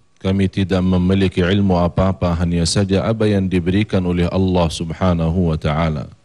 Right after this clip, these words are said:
Oleh senantiasa kita memohon dan meminta taufiknya Allah dalam melaksanakan ibadah belajar ilmu, Karena salah satu jalan yang termudah ke surga Allah adalah belajar ilmu.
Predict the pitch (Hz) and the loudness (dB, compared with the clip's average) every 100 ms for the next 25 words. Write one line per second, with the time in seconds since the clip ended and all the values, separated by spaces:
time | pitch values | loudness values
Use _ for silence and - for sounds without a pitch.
0 | _ _ - _ _ _ _ _ - 85 | _ _ -20 _ _ _ _ _ -4 -2
1 | 98 95 95 92 104 104 98 90 92 92 | 0 0 0 2 2 2 0 -2 -2 0
2 | 95 95 98 110 104 92 92 92 92 101 | 0 2 2 2 0 -2 -2 0 0 0
3 | 110 107 92 - - 101 95 120 - 101 | 0 0 -2 -2 0 0 2 -2 -2 -2
4 | 92 110 104 87 80 - _ _ - 92 | 0 0 2 0 -4 -16 _ _ -4 0
5 | 90 90 90 90 - 90 90 92 87 92 | 0 0 0 -2 -2 -2 0 0 0 0
6 | 101 107 92 85 92 90 85 85 92 92 | 0 0 0 0 0 0 0 0 0 2
7 | 90 110 127 113 - - _ _ _ _ | 2 2 2 -2 -10 -20 _ _ _ _
8 | - 92 92 98 92 90 95 95 85 110 | -6 -2 0 0 0 0 0 0 0 0
9 | 101 95 92 90 98 87 110 139 117 101 | 0 0 -2 0 -2 0 0 0 0 -2
10 | 95 - 98 90 90 104 101 90 90 87 | -2 -2 -2 0 0 0 0 0 -2 -2
11 | 90 85 80 87 82 82 73 82 78 76 | 0 0 0 0 0 0 -2 -2 -2 -4